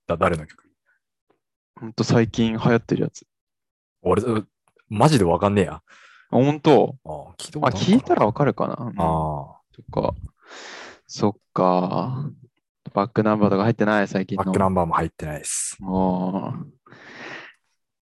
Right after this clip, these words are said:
Speaker 2: 楽しみですね。基本的に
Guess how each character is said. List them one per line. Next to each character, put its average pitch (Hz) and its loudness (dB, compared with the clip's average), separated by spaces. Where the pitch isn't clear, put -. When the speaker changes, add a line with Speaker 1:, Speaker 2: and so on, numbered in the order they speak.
Speaker 2:
楽 95 -12
し - -10
み 92 -6
で - -12
す - -20
ね。 65 -12
基 170 4
本 269 4
的 330 4
に 302 6